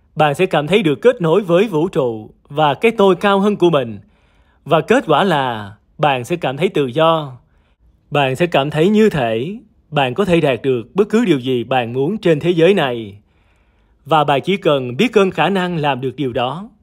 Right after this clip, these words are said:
và mọi thứ bạn đã có. Nếu lý do duy nhất khiến bạn biết ơn vũ trụ là vì bạn muốn thu hút những thứ đắt tiền hơn vào cuộc sống của mình, thì bạn đang làm không đúng.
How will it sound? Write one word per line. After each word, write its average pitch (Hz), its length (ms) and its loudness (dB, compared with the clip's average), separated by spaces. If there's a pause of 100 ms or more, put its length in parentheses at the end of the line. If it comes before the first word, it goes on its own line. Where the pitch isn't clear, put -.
(340)
và 143 180 0
mọi 139 200 -2
thứ 151 300 -4
bạn 139 220 -2
đã 120 120 -6
có. 151 440 -4 (1080)
Nếu 160 220 2
lý 247 120 0
do 202 140 4
duy 202 240 0
nhất 220 220 0
khiến 233 220 -4
bạn 127 300 -2
biết 214 200 0
ơn 185 120 4
vũ 156 180 -2
trụ 120 440 -4 (220)
là 147 240 -2
vì 123 460 -4 (380)
bạn 143 240 -2
muốn 190 200 -6
thu 202 120 2
hút 247 200 -2
những 139 160 -8
thứ 185 180 0
đắt - 260 -2
tiền 127 180 -4
hơn 175 300 -2
vào 131 140 -4
cuộc 123 180 -8
sống 196 180 -6
của 170 140 -2
mình, 110 300 -6 (640)
thì 170 160 0
bạn 123 320 -4
đang 175 200 0
làm 123 180 -4
không 147 240 -4
đúng. 151 320 -4